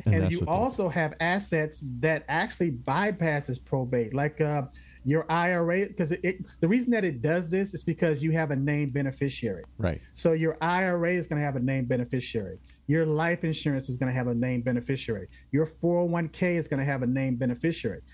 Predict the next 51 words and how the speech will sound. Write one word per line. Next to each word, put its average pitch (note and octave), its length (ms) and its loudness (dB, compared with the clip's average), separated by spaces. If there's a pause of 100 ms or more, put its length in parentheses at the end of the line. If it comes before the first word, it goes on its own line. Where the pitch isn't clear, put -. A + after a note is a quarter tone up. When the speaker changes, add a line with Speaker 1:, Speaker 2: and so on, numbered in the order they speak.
Speaker 1:
So - 140 0
just E3 240 -2
like F3+ 200 0
at E3 220 -2
the E3 80 2
bank, C#3 480 0
you D3 140 -2
can D#3 160 0
be D3+ 180 0
named. D3+ 640 0
It, F#3 160 0 (320)
some A3 260 2
people, A#3+ 380 0
husband G3+ 320 0
and F#3+ 100 0
wives, E3+ 300 0
they E3+ 80 0
don't F#3 180 -2
like, D#3+ 380 0
uh, C3+ 220 0
having C#3+ 340 0
a B2 40 -2
joint C3 300 0
account. D#3 480 0 (140)
They C3+ 80 0
wanna G2 140 4
Speaker 2:
Right. - 20 4
Speaker 1:
have E2+ 100 -2
a B2 80 -8
separate C#3+ 280 -2
account. C#3+ 400 -2 (520)
But E3+ 220 2
at E3 100 -4
the D3+ 100 2
very E3 480 2
minimum, D3+ 640 0
you D3+ 160 0
need E3+ 220 0
to D3+ 80 2
make D3 260 0
sure E3+ 340 0
that C#3 200 -4
you're D#3 100 2
a C3 40 -6
beneficiary C3+ 760 -2
on C3 240 -2
that B2 120 0
account. A#2 420 -2 (260)
Now, F#3 60 4
Speaker 2:
Right. F#3 80 4
Speaker 1:
again, G3 320 0